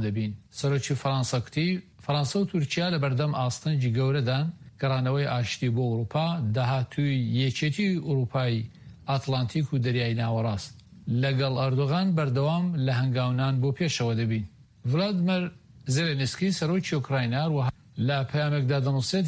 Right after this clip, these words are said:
«هیوادارم هاوکاریەکانمان زیاتر بکەین لە پێناو زیادکردنی ئاسایش و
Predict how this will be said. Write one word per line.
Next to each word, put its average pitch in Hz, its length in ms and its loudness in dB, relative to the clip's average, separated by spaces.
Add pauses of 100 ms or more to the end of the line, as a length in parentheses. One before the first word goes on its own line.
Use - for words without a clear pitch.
«هیوادارم 156 580 0 (240)
هاوکاریەکانمان 143 960 0
زیاتر 135 340 0
بکەین 156 280 0
لە 139 120 0
پێناو 139 300 2 (100)
زیادکردنی 131 680 0
ئاسایش 135 520 0
و 156 60 2